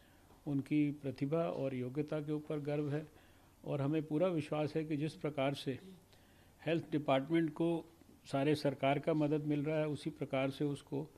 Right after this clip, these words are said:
हमारे सभी वैज्ञानिकों का भी पूरा सपोर्ट मिल रहा है कोविड के खिलाफ लड़ाई को सफलतापूर्वक जीतने में। मैं आज फाउंडेशन डे जो पचासवाँ है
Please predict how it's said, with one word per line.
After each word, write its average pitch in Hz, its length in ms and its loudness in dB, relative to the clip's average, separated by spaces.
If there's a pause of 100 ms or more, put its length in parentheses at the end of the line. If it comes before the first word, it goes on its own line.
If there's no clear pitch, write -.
(1200)
हमारे 143 380 2
सभी 156 460 0 (160)
वैज्ञानिकों 143 840 4 (880)
का 156 120 6
भी 190 180 4 (120)
पूरा 160 220 4
सपोर्ट 147 540 0
मिल 139 160 0
रहा 143 140 2
है 143 100 2
कोविड 131 380 -2
के 135 140 0
खिलाफ 127 680 -4
लड़ाई 120 340 0
को 143 200 -4
सफलतापूर्वक 120 920 -4 (180)
जीतने 117 400 -2
में। 170 180 -2 (760)
मैं 131 140 -2
आज 131 280 0 (260)
फाउंडेशन 127 560 -2
डे 131 320 0 (260)
जो 131 100 -4
पचासवाँ 127 640 -2
है 151 180 0